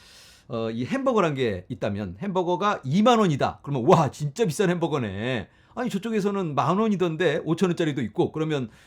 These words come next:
이건 비싼 걸로 우리가 인식을 합니다. 아, 만 원짜리 햄버거가 있다면, 어, 그건 좀 비싸고 오천 원짜리 햄버거는 좀 싼 거고, 이렇게 어떠한 척도가 생기죠. 그런데 비트코인,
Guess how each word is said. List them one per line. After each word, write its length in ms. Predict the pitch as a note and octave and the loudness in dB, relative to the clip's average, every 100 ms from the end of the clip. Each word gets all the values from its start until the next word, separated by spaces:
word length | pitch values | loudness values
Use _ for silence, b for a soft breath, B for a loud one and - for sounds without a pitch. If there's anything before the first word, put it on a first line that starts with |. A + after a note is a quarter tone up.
| - | -6
이건 300 | D#3 D3+ A#2+ | -2 -2 -4
비싼 380 | G#2+ - C#3+ | -8 -2 0
걸로 440 | C#3 C#3 B2 A2+ E3+ | 0 0 2 2 0
우리가 260 | C3+ C3 | 0 -2
인식을 320 | A2+ A#2+ B2+ D3 | -2 -2 -4 -4
합니다. 380 | F3 A2+ E2+ _ b b b | -4 -6 -8 _ b b b
아, 120 | - G2 | -10 -2
만 180 | B2 | 0
원짜리 320 | F3 F3 F#3 E3+ | 2 2 2 2
햄버거가 400 | E3+ E3 D#3+ E3 | 2 0 0 0
있다면, 440 | D#3 D#3 A3 C#4+ _ - | 0 -2 -2 -2 _ -14
어, 180 | D3+ | -12
그건 180 | C#3 D#3+ | -10 -8
좀 120 | D#3 | -8
비싸고 500 | A#2+ - B2 G2 F#2 B B B B - | -8 -6 -6 -6 -10 B B B B -4
오천 280 | E3 G#3 | 0 4
원짜리 360 | G#3+ G3+ G#3 F#3+ | 4 2 2 4
햄버거는 500 | F#3+ F3+ F#3 G#3+ G3 | 4 4 2 0 -2
좀 120 | F3+ | -4
싼 240 | D#3+ F#3+ F#3+ | -4 -4 0
거고, 460 | D#3+ G#2 F#2+ - _ | 0 -2 -6 -10 _
이렇게 460 | C#3+ D3 D#3 A2 E3+ | -6 -4 -2 0 -2
어떠한 460 | B2+ A2+ D3+ C#3 C3 | -2 -2 -2 -2 -8
척도가 300 | - - A3 | -10 -4 -2
생기죠. 560 | E3+ B2+ - G#2 B3 - | -2 -6 -6 -12 -12 -16
그런데 340 | - A3+ A3+ - b b b | -10 -4 -4 -4 b b b
비트코인, 640 | G#3 A3 - G#3+ D3 F2 | -6 -4 4 4 4 0